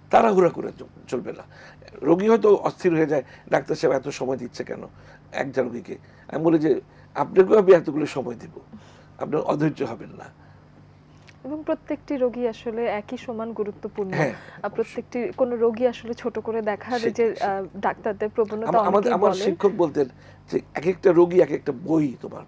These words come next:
Speaker 1: জন্য।" একটা রোগীকে দেখে তোমার অনেক কিছু শিকার আছে। তো রোগীকে, রোগীর, আমরা যত রোগী দেখেছি, আহ, যারা সরকারি মেডিকেল কলেজে ভালো শিক্ষকের under-এ আমরা যা, আহ, মানে, ছাত্র ছিলাম, কাজ শিখেছি, ইন্টার্নি করেছি,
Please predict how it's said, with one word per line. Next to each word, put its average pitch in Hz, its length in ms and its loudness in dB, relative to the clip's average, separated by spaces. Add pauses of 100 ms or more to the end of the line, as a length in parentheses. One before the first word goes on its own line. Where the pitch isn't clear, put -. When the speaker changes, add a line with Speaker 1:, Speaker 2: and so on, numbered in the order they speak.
Speaker 1:
জন্য।" - 180 -20 (480)
একটা - 260 2
রোগীকে 180 800 0
দেখে 160 340 4
তোমার 170 320 2
অনেক 190 220 2
কিছু 190 220 -6
শিকার - 360 -6
আছে। - 240 -14 (760)
তো - 140 -2 (180)
রোগীকে, 180 460 2
রোগীর, 175 420 2 (320)
আমরা 170 300 2
যত 180 240 2
রোগী 180 240 6
দেখেছি, 127 480 -6 (500)
আহ, 120 240 -8 (320)
যারা 127 240 -2
সরকারি 135 340 -2
মেডিকেল 127 300 -6
কলেজে 123 320 -8 (420)
ভালো 160 240 2
শিক্ষকের 147 480 -4
under-এ 127 400 -4
আমরা 123 200 -8
যা, 117 100 -10
আহ, - 560 -12 (140)
মানে, 123 240 -10
ছাত্র - 300 -4
ছিলাম, 120 440 -6
কাজ 135 160 -4
শিখেছি, 120 480 -10 (300)
ইন্টার্নি 135 340 -6
করেছি, 123 480 -8